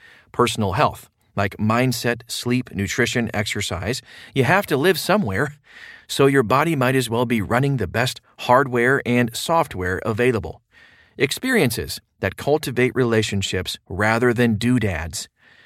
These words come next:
Personal growth through books, courses, and mentors that will expedite their path to success. Personal networks through masterminds, mentors, coaches, and meetups. You are the average of the five people you spend the most time with.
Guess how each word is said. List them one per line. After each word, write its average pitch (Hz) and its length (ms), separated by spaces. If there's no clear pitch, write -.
Personal 143 440
growth 117 420
through 107 180
books, 143 400
courses, 139 460
and 135 100
mentors 104 540
that 107 120
will 117 200
expedite 147 540
their 139 180
path 131 340
to 131 140
success. - 600
Personal 151 380
networks 127 560
through 110 160
masterminds, 107 720
mentors, 123 400
coaches, 95 540
and 92 100
meetups. 113 460
You 151 320
are 147 160
the 143 220
average 120 680
of 104 200
the 104 100
five 127 480
people 123 280
you 104 140
spend 113 340
the 110 80
most 101 300
time 127 300
with. 87 280